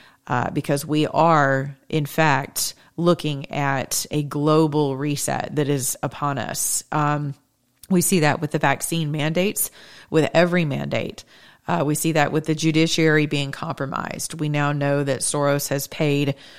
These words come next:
for multiple D A campaigns across the country, which is how you ended up with a defund the police and, you know, let's burn down our cities and not prosecute campaign,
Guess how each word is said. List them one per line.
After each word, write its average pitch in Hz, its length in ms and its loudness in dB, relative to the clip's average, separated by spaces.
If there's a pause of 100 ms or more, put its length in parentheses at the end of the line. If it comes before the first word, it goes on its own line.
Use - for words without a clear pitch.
(120)
for 147 640 2
multiple 160 920 0
D 147 180 0
A 139 140 2
campaigns 135 640 -4
across 139 480 -2
the - 80 -8
country, 156 560 -2 (380)
which 160 220 -2
is 147 100 -4
how 143 340 2
you 139 220 0
ended 156 260 -2
up 143 240 0
with 147 240 0
a 139 60 -2
defund 143 680 -2
the 151 140 -4
police 151 680 -2
and, 147 480 -4
you 156 120 -2
know, 139 100 0
let's 147 180 0
burn 151 200 0
down 151 180 0
our 147 120 -2
cities 147 460 0
and 143 160 -4
not 127 160 0
prosecute 139 640 -2
campaign, 131 600 -6